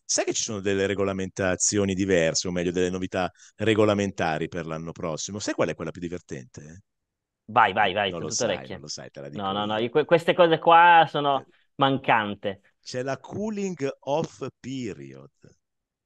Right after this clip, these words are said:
Speaker 1: Cioè, se
Speaker 2: Eh, mi
Speaker 1: litig-, eh, te lo dico io, se litigano in campo, l'arbitro interrompe il gioco e li fa raffreddare fino a che fanno facce. Ti piace?
Speaker 2: Ah, beh, beh, bello, beh,
Speaker 1: Bella,
Speaker 2: bello.
Speaker 1: eh?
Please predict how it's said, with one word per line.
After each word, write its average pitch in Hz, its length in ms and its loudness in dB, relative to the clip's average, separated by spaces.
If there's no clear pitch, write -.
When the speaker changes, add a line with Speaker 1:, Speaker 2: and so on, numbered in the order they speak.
Speaker 1:
Cioè, 131 160 -8
se - 200 -8
Speaker 2:
Eh, 76 100 -8
mi 120 140 -2
Speaker 1:
litig-, 185 200 -12
eh, - 120 -18
te - 120 -18
lo 67 60 -18
dico 73 200 -10
io, - 160 -8
se - 220 -6
litigano 147 480 -4
in 120 100 -8
campo, 92 640 -12
l'arbitro 190 480 -8
interrompe 127 580 -10
il 240 80 -10
gioco 196 400 -6
e 240 40 -8
li 208 60 -10
fa 135 180 -6
raffreddare 139 640 -8
fino 110 220 -12
a - 20 -10
che 107 120 -16
fanno 117 220 -14
facce. - 500 -20
Ti 131 80 -20
piace? 123 500 -16
Speaker 2:
Ah, 117 420 -6
beh, 117 240 2
beh, 185 120 4
bello, 113 520 2
beh, 98 220 0
Speaker 1:
Bella, 131 300 4
Speaker 2:
bello. 151 120 -8
Speaker 1:
eh? 196 60 -18